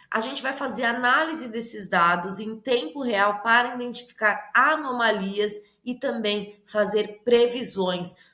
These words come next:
Como, a partir do momento que eu começo a coletar dados, eu consigo, é, supor, né, prever o que vem de dados depois. E a parte de B I e Data Analytics para explorar, analisar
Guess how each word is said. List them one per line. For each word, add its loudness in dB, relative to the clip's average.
Como, 2
a -2
partir -4
do -4
momento -2
que -10
eu -10
começo 0
a -12
coletar -2
dados, 4
eu -4
consigo, 0
é, 2
supor, 8
né, 4
prever 4
o -14
que -2
vem 2
de -4
dados 4
depois. -2
E 0
a -6
parte 2
de -6
B -2
I 4
e -10
Data -4
Analytics -6
para -2
explorar, 2
analisar -2